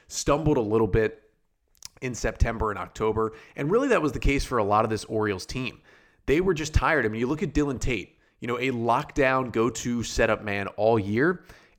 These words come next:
ends up allowing at least one run in five of his final seven appearances out of the Oriole bullpen this year. Just ran out of gas, I think. You know, he threw not that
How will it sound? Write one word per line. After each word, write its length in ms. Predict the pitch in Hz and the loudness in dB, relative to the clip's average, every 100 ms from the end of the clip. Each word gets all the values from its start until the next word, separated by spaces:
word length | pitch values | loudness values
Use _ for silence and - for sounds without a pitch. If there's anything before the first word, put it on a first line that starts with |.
| - | -8
ends 240 | 170 175 | -6 0
up 180 | 196 180 | 0 2
allowing 380 | 143 139 143 123 | 4 6 4 0
at 100 | 113 | -2
least 240 | 143 - | -2 -2
one 300 | 120 120 123 | -2 -2 0
run 320 | 104 104 123 123 | 0 -2 -2 -6
in 120 | 110 | -12
five 640 | 101 - - 113 135 170 151 | -14 -8 -2 0 2 0 -2
of 160 | 135 | -6
his 160 | 113 101 | -6 -8
final 360 | - 113 120 113 | -4 -2 -2 -6
seven 520 | - - 123 120 143 | -6 -4 -2 0 -2
appearances 680 | 113 - 107 92 - 85 92 | -4 -6 -8 -8 -12 -10 -6
out 160 | 107 | -6
of 40 | 107 | -4
the 100 | 101 | -4
Oriole 220 | 104 95 | -2 -2
bullpen 400 | 104 92 - 92 | -4 -4 -4 -6
this 220 | 85 - | -14 -14
year. 240 | - - _ _ _ _ _ _ - | -14 -18 _ _ _ _ _ _ 0
Just 320 | 165 - - _ _ _ _ _ _ | 2 2 -4 _ _ _ _ _ _
ran 280 | 107 123 160 | -4 -2 0
out 140 | 165 | 0
of 80 | 151 | 0
gas, 320 | 110 127 165 | 2 2 0
I 80 | 101 | -4
think. 240 | 90 98 110 | -6 -6 -2
You 60 | |
know, 80 | 110 | 0
he 100 | 135 | 0
threw 580 | - 135 147 151 147 147 | -4 -2 2 4 4 2
not 420 | 151 226 - _ | 0 -2 -4 _
that 320 | 107 113 - | -4 -4 -6